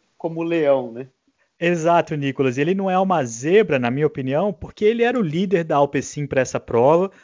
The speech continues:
Speaker 2: A Alpecin vem com uma equipe com ambições de, de etapas planas, e ele era o grande líder, um velocista que já tem algumas boas vitórias, mas aos vinte e oito anos de idade,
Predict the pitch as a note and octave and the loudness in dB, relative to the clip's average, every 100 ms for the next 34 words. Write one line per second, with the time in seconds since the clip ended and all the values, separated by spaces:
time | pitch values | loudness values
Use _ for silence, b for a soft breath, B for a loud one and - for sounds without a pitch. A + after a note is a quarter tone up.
0 | b - B2+ C3+ A#2 D#3 C#3 C#3+ C#3 B2+ | b -2 0 0 -4 -6 -4 -6 -4 -6
1 | A#2+ C#3 C#3+ - C3+ C3 A#2+ - D#3 E3 | -6 -8 -8 -2 0 0 -4 -2 -2 0
2 | C#3+ C3+ A#2+ B2+ C3 B2 - - B2+ E3 | 0 -2 0 0 0 -2 -4 0 2 4
3 | G3 G#3 - _ E3 E3 D#3 E3+ F#3 F3 | 4 0 -4 _ 0 4 6 6 6 4
4 | E3 F3 F#3+ D#3+ F3 E3 D3 E3 D#3+ F3 | 2 2 0 0 0 0 2 0 0 -4
5 | - F3+ F3+ F3 F3 D#3+ D#3+ b b B2+ | -2 -2 0 0 2 -2 -2 b b 2
6 | C3+ C3+ G#3+ A3 D3 D3 C#3 C#3+ - D3+ | 4 4 4 4 4 2 2 0 0 4
7 | G3 G#3 F#3+ F#3 G3 E3+ F#3+ A3+ A#3 E3+ | 4 2 0 2 2 2 0 -2 2 0
8 | D3 D3 C#3 A#2 A#2 C3 F#3+ D#3 | 2 0 0 -2 -2 0 0 0